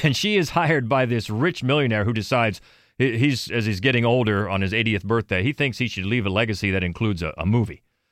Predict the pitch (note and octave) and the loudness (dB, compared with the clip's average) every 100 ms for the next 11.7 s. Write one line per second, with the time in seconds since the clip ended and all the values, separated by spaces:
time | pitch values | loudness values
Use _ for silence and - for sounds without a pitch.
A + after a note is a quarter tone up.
0 | _ _ - F#2+ F2 C#3 - A#2 G#2 G2 | _ _ -2 0 0 -2 2 0 2 -2
1 | G#2+ A2 A#2 G2 F2+ F#2 - G2 F2+ E2+ | 0 2 4 2 0 -2 0 0 0 -2
2 | - _ _ - F2 E2+ G2 F2+ B2+ B2+ | -8 _ _ -8 -6 -4 -2 2 2 2
3 | A2 F#2+ F#2+ F2+ E2 G#2+ F#2+ F#2 - _ | 0 0 2 0 0 -2 -2 -4 -8 _
4 | _ _ _ - A2 G#2+ G#2 F#2+ F2+ A2 | _ _ _ -2 2 2 0 -2 -2 0
5 | G#2 F#2 F2+ - G#2 C#3+ A2 - - - | 2 0 -2 -4 0 2 2 -4 -20 -4
6 | B2 G2+ A2+ F3+ D3+ G#2 F#2+ F2+ F#2+ G#2+ | -2 2 2 2 2 2 0 0 0 0
7 | G2+ - _ G2+ G2+ - B2+ G#2+ A2 G#2+ | 0 -2 _ -6 -4 -2 -2 0 0 2
8 | F#2+ F#2+ E3 F#2+ - _ _ _ A2+ G2+ | 0 0 0 -2 -8 _ _ _ -2 0
9 | G2 - - E3+ E3 C3+ - F#3+ G3 - | -2 -8 -2 2 2 2 0 0 0 2
10 | D3+ C3+ C3+ - - D#3 D3 - - A#2 | 2 2 -2 -4 -2 0 0 -2 -6 0
11 | B2+ A2+ - - F#3 F#3 F3 | 0 0 -6 -2 2 2 2